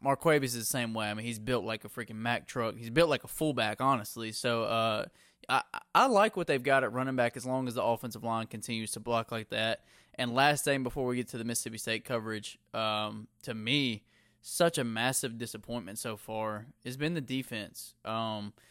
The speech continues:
against Nicholls State, you allow seventeen points, which doesn't sound terrible to allow seventeen points in a game, but against a team that you probably should have shut out, it's not great. Um, you allowed them to score on the opening drive of the first half, the opening drive of the second half, and get a field goal,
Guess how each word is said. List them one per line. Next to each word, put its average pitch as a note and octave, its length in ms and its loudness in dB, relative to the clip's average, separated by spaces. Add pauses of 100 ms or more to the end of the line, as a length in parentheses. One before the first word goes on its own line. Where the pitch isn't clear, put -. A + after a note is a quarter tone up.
(280)
against B2+ 300 -2
Nicholls C#3 280 -2
State, C3+ 240 2
you B2+ 140 0
allow A#2+ 220 4
seventeen B2+ 520 0
points, B2 400 -2
which A#2+ 240 -6 (160)
doesn't E3+ 240 2
sound D3+ 300 2
terrible C#3+ 340 2
to C3 140 0
allow B2 220 6
seventeen A#2+ 500 -2
points A#2+ 280 -4
in G#2+ 60 -8
a G#2+ 60 -6
game, A2+ 340 -2
but A2 160 -2
against A#2+ 360 -2
a A2 40 -4
team A#2+ 360 -2
that A2 240 -2 (680)
you A2+ 120 -10
probably C3+ 340 6
should C3+ 160 2
have A2+ 120 0
shut C3 280 4
out, A2+ 400 4
it's A2+ 240 -4
not A#2+ 260 2
great. A2 400 -2 (240)
Um, G#2+ 600 -4 (260)
you A#2 160 -8
allowed A#2 220 4
them A#2+ 120 0
to A#2 60 -2
score A#2+ 280 -2
on A#2 60 0
the - 100 -2
opening A2+ 380 -4
drive A2 440 0
of G#2+ 80 -8
the A2 60 -10
first D3+ 300 0
half, C3 260 4
the A2+ 80 -4
opening A2+ 280 -4
drive A2 220 -4
of G#2+ 80 -10
the A#2 40 -12
second A#2 300 -2
half, A#2 300 -4
and A2 100 -6
get A2 80 -4
a G#2 60 -6
field A2 320 -4
goal, G#2+ 280 -4